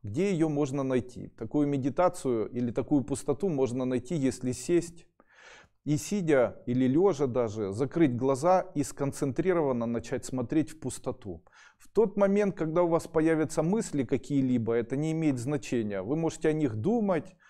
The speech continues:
можете с ними не сражаться, они могут вас вести куда угодно, это не имеет никакого значения.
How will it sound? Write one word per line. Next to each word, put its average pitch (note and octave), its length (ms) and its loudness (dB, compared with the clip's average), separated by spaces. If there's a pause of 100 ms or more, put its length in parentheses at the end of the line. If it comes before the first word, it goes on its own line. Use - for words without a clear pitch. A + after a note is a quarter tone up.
(300)
можете D#3 460 0
с - 120 -6
ними C#3+ 240 0
не C3+ 140 0
сражаться, C3+ 840 0
они C#3+ 280 -4
могут C3 340 0
вас B2+ 240 0
вести B2+ 280 -4
куда B2 260 0
угодно, C3 480 2
это A#2+ 220 -2
не B2+ 180 -2
имеет C3+ 340 -2
никакого A#2+ 460 -4
значения. G#2 640 -4